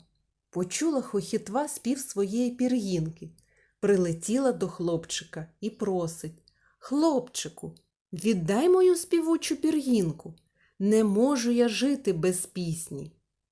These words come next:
Віддав Сергійко хохітві співучу пір'їнку. Багато літ прожив на світі чоловік, що виріс із маленького хлопчика Сергійка. Згадуючи не раз хохітву, він думав:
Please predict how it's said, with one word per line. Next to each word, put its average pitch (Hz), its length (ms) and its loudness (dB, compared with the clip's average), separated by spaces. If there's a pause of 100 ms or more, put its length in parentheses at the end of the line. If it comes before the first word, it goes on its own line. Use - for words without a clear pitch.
(100)
Віддав 240 460 0
Сергійко 208 640 -2
хохітві 170 800 -6
співучу 175 720 -6
пір'їнку. 165 840 -4 (720)
Багато 214 580 0
літ 240 280 2
прожив 165 500 0
на 190 120 0
світі 180 540 -4
чоловік, 165 720 -4 (300)
що - 280 -2
виріс 165 380 2
із 160 140 -4
маленького 165 680 0
хлопчика 165 680 -4
Сергійка. 165 760 -8 (540)
Згадуючи 214 720 0
не 208 160 2
раз 220 240 -2
хохітву, 190 800 -4
він 208 300 0
думав: 156 460 -4